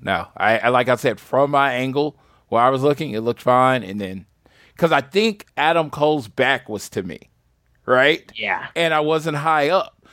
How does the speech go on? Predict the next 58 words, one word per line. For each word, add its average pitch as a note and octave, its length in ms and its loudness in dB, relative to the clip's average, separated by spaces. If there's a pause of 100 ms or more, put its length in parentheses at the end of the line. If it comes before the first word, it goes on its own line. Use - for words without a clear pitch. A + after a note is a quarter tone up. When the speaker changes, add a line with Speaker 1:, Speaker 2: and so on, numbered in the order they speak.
(120)
Speaker 1:
so D#3+ 180 0
literally E3 460 2
all D3+ 220 2
I D3+ 100 4
saw D#3 280 0
was C3+ 160 0
him C3 140 -2
swinging B2+ 480 0
down. B2 360 0 (600)
So D3 240 0
Speaker 2:
Mm-hmm. D3 160 -2
Speaker 1:
I F3+ 240 4
didn't D#3 260 0
really D#3+ 360 2
see, D#3 760 0 (460)
like, A#2 440 0 (360)
the D3 280 -2
end G3+ 300 2
of C#3+ 160 2
it A#2+ 100 4
where B2+ 220 4
he C3+ 160 0
wasn't, C3 380 0
like, A#2 260 0 (140)
look, C#3 420 0
like, B2 380 0
the A2 120 0
force F#3 380 -2
behind G#2+ 320 -2
it. F#2 100 -12 (200)
I E3+ 180 2
just E3+ 160 -4
saw C#3 220 2
his A#2+ 100 -4
arm D3+ 340 2
going G#2+ 320 0
up G2 200 -4
and F#2 120 -6
down. E2+ 360 -8 (360)
So C#3 220 2
it F#3 80 4
looked A3+ 160 0
fine G#3 540 2
from C#3+ 220 0
that A3 180 4
angle, B2 420 2
but A#2+ 180 2
once C3 280 0
you A#2+ 80 -8
saw C3 340 2
the A2+ 140 -2
other A#2+ 240 2
angle, G#2 400 -4
it A2 140 -6
did G#2 120 -4
not F#2 220 -4
look D#2+ 100 -14
great. - 240 -16